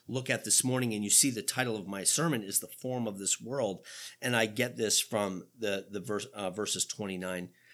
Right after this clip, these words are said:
through thirty-one, and that's where I want us to hunker down. But in terms of the specifics, Paul goes on, and now he speaks about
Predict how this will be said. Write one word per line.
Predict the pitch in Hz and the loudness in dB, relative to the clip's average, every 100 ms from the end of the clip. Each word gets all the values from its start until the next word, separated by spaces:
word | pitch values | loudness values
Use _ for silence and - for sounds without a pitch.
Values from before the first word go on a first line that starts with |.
| _ - | _ -10
through | 95 | -8
thirty-one, | - 92 87 92 95 87 82 | -2 -2 -2 -2 -2 -2 -2
and | 90 | 0
that's | 98 95 - | 0 0 -2
where | 92 85 | -4 -4
I | 90 | -4
want | 90 92 | -2 -2
us | 85 - | -2 -6
to | 85 | -8
hunker | 101 85 85 | -8 -6 -4
down. | 98 101 82 - - - - | 0 -2 -4 -10 -16 -14 6
But | 175 175 | 6 8
in | 175 | 6
terms | - 196 202 170 | 6 4 4 4
of | 156 | 0
the | 143 | 2
specifics, | - - 131 190 180 170 - - - - | 2 6 6 6 4 2 -2 -6 -18 0
Paul | 151 139 131 | 4 6 6
goes | 127 | 8
on, | 175 202 180 | 10 12 10
and | 143 | 10
now | 151 135 | 10 10
he | 147 | 8
speaks | - - 170 - | 8 8 6 6
about | 143 131 120 | 8 8 8